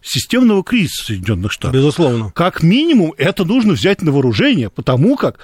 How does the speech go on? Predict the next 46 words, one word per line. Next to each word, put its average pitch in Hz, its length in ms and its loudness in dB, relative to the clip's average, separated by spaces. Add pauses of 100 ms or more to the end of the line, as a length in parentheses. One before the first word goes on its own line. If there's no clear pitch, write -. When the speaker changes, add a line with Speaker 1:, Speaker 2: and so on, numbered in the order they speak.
(220)
Speaker 1:
если 175 320 0
мы 214 160 2 (260)
пропустим 170 680 0
мимо 180 300 2 (220)
Speaker 2:
Это, 170 100 0
Speaker 1:
глаз 226 320 2
Speaker 2:
да. 208 120 -12 (140)
Speaker 1:
системный 165 380 0
кризис, 277 380 2 (200)
то 165 100 2
грош 220 280 2
нам 202 200 2
цена, 175 380 2
извиняюсь. 110 360 -6
Speaker 2:
И 190 240 4
возможность, 165 680 0
вариант 175 500 0
того, 165 360 0
вот 139 200 -2
о 160 60 4
Speaker 1:
Да. 135 80 2
Speaker 2:
чем 156 140 2
мы 139 120 2
говорим, 165 360 2
Speaker 1:
Да. - 60 -2
Speaker 2:
что 190 100 2
это 190 120 2
может 185 300 2
уйти 185 220 -2
вот 160 160 2
в 165 100 0
эту 175 180 0
Speaker 1:
Да, 147 80 2
это, - 120 -2
Speaker 2:
сторону. 151 340 2
Speaker 1:
это, - 80 -10
конечно. 175 340 0
Speaker 2:
Это 165 200 0
реальность 170 400 0
Speaker 1:
Ну, 135 60 -2
конечно, 135 80 0
Speaker 2:
совершенно. 131 240 2
Speaker 1:
реальность, 262 300 -2
конечно. 226 280 -2
Поэтому, 143 280 0
конечно, 160 460 0